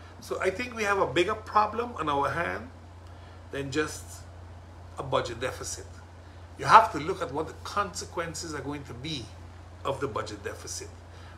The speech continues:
when they strangle us down a little more and the people start to jump.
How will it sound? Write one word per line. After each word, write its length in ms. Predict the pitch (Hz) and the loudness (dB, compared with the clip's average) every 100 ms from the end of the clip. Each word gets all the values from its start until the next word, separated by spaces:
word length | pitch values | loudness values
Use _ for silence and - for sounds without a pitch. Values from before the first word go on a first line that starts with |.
| - | -4
when 400 | 143 147 143 147 - - - - - - | 0 0 -2 -8 -14 -16 -16 -16 -16 -8
they 140 | 135 123 | -4 -4
strangle 840 | - - - 196 202 202 196 185 | -4 -8 2 10 10 10 4 4
us 160 | 180 147 | 4 6
down 500 | 156 151 151 160 165 - - | 4 4 0 -4 -6 -12 -6
a 60 | 135 | 0
little 320 | 139 190 190 | 2 2 0
more 400 | 139 123 120 - - - - - - - | 0 0 -2 -4 -10 -16 -16 -16 -4 0
and 180 | 143 | 0
the 60 | 127 | 0
people 280 | 165 160 147 | -4 -4 -2
start 320 | - 135 - | 4 4 4
to 60 | 135 | 2
jump. 380 | 143 123 - | 6 6 4